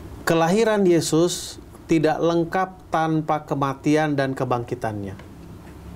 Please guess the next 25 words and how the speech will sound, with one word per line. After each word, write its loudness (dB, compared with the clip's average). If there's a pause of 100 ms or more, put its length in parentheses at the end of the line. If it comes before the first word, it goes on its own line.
(500)
Sering 2
orang 2
hanya 2
fokus -2
kepada 0
lah-, 0
kelahirannya, 2
sering 2
orang 2
fokus -2
hanya -2
kepada -2
kematiannya, 0 (640)
jarang 2
orang 2
berfokus -2
kepada 0
kebangkitan. -2
Tapi 2
ini 4
adalah 0
satu 0
apa? -4 (480)
Satu -4
paket. -4